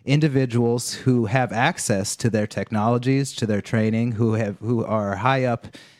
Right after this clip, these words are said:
in the, in the echelons of power, in that upper crust of the elite,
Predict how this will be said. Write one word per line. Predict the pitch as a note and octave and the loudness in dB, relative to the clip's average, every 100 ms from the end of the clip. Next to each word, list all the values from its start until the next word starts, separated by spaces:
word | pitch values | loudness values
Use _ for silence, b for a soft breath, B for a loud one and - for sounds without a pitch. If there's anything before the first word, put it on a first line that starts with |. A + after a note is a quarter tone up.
| B B - | B B -2
in | B2+ C3+ C3 B2+ A2+ | 2 4 2 0 2
the, | A#2 A2+ A2 G#2 G2+ - | 2 2 0 -2 -4 -2
in | A2+ | 0
the | A#2 | 2
echelons | B2+ C3 B2+ A#2 G2 | 2 0 0 -2 -6
of | - | 0
power, | C#3 E3 C3 A2+ | 2 2 2 0
in | A2 | 0
that | G#2+ G#2+ | 0 0
upper | - C3 - A2+ G#2 - | 0 0 0 0 -2 -8
crust | - C#3+ B2+ A2+ - - | -4 0 0 -2 -6 -6
of | G#2 | -4
the | F#2+ | -2
elite, | G#2 A2+ D#3+ D3+ - | 0 2 2 0 -6